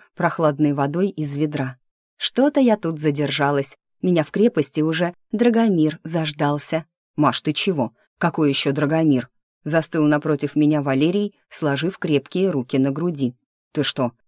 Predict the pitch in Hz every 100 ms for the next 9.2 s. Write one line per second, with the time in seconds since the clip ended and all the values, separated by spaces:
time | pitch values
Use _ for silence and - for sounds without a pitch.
0 | _ 170 160 147 143 175 151 - 156 -
1 | 147 147 151 143 131 - - 165 147 135
2 | 143 147 151 127 127 127 _ _ - 240
3 | 214 208 143 139 - _ - 190 160 147
4 | 156 147 147 139 139 147 139 143 _ _
5 | _ _ _ _ 147 156 147 147 - 156
6 | 147 143 139 160 175 151 151 _ _ 151
7 | 160 160 156 147 151 156 151 143 156 147
8 | 135 143 165 170 143 131 _ _ 170 156
9 | 156 143